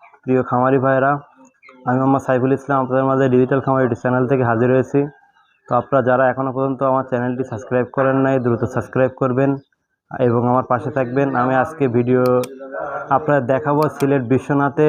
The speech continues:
আহ, প্রথম পর্বটি আপনাদের আগে দেখিয়েছি, আজকে দ্বিতীয় পর্ব দেখানো হবে যে দুই তলার উপরে কীভাবে খাঁচাগুলো করছি এবং, আহ, অটো কন্ট্রোল সেট সহ এইখানে কাজ করে আপনাদের মাধ্যমে দ্বিতীয় পর্ব হিসাবে এই সিলেট বিশ্বনাথের ভিডিওটি দেখানো হবে।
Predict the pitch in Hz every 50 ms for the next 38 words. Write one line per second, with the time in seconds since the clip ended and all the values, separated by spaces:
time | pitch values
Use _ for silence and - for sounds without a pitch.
0 | 151 147 143 147 - _ _ - 120 120 120 120 120 120 117 117 - 123 123 -
1 | 143 135 123 139 135 135 139 127 139 139 131 - 139 131 135 135 131 127 120 127
2 | 120 113 117 110 123 135 131 131 - 135 131 - - 131 120 120 117 113 123 110
3 | 113 117 117 117 120 117 123 110 131 131 127 127 135 131 135 151 156 151 - _
4 | _ - - _ _ _ - 123 113 131 120 110 127 127 - 131 127 127 127 127
5 | 117 - 131 123 - 131 131 131 135 139 - - 117 110 127 123 131 131 131 -
6 | 139 135 123 - - 143 135 127 117 123 123 123 123 120 120 123 120 - - -
7 | 117 117 117 113 117 117 120 120 120 120 117 127 - 135 123 123 120 139 135 127
8 | - 147 139 - - - 139 139 143 143 135 - - - _ _ _ _ _ _
9 | _ - 131 127 127 123 - 139 135 139 123 - 135 123 - - - 135 131 139
10 | 139 131 - 139 127 131 131 135 131 135 131 135 139 143 147 143 123 127 123 -
11 | 139 131 110 113 123 123 123 127 139 139 131 131 151 143 139 139 151 156 151 143
12 | 139 131 127 123 - _ - 127 135 135 120 123 127 - - 131 139 131 135 143
13 | 123 123 123 135 127 139 135 123 127 117 139 139 139 143 147 143 160